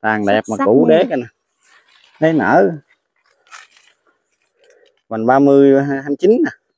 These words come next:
Speaker 2: Đó cả nhà.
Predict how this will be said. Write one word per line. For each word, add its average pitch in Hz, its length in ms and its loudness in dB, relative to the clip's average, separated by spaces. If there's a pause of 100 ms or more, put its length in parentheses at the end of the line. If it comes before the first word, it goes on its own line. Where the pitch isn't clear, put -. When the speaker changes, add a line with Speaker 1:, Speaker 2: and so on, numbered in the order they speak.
(2250)
Speaker 2:
Đó 247 120 -12
cả 247 60 -10
nhà. 220 160 -10